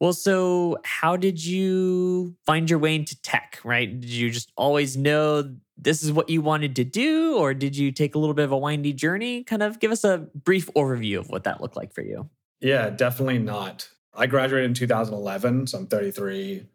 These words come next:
Speaker 2: There was, I think Google was, and, and, and companies like it were kind of at a really exciting inflection point. So I sort of always knew that that would be a really good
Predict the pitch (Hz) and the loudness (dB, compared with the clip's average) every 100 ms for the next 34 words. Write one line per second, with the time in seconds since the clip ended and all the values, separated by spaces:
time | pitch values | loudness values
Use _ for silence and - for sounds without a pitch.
0 | _ - 139 123 120 113 - - - 120 | _ 0 2 4 2 0 -2 -4 -2 0
1 | 123 120 - - _ _ - 131 127 123 | 0 -2 -8 -16 _ _ -4 0 2 2
2 | 113 113 110 - 110 110 104 110 107 110 | 2 0 -2 -6 -2 -2 0 -2 0 -2
3 | 110 120 117 110 107 107 104 110 117 113 | 0 0 2 0 0 0 0 2 0 0
4 | - 107 98 107 98 92 - _ _ _ | -2 -2 0 -2 -4 -6 -12 _ _ _
5 | - 117 113 110 107 117 113 110 107 107 | 0 2 4 2 2 2 2 2 0 -4
6 | 98 - - 117 - 110 107 107 104 110 | -6 -8 -2 -2 2 0 2 0 0 0
7 | 135 135 139 127 127 117 127 120 151 139 | 0 0 -2 2 2 2 2 0 2 2
8 | 127 120 117 110 - - - 120 113 120 | 2 2 0 -2 -6 -10 -2 0 2 2
9 | 120 107 113 110 110 117 110 107 104 107 | 0 0 0 0 -2 0 0 0 0 0
10 | 107 101 92 - 110 101 - | 0 -4 -6 -2 0 0 -6